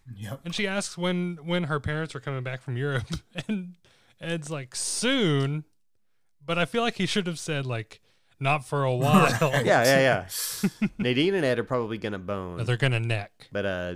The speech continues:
Speaker 3: I mentioned before that Jonathan was busy 'cause he was boning Josie.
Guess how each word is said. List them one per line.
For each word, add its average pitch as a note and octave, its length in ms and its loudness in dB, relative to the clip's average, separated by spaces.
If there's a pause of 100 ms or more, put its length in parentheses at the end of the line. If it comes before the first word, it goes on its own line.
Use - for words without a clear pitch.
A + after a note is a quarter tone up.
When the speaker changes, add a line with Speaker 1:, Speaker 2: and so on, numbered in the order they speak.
(100)
Speaker 3:
I A#2 80 -2
mentioned E3+ 280 -2
before A2+ 300 -2
that G2 100 -6
Jonathan A#2 380 -4
was F#2 140 -8
busy E2+ 480 -10 (340)
'cause F2 240 -14
he D3 340 -2
was G2 180 -4
boning G2 360 -6
Josie. F2 400 -12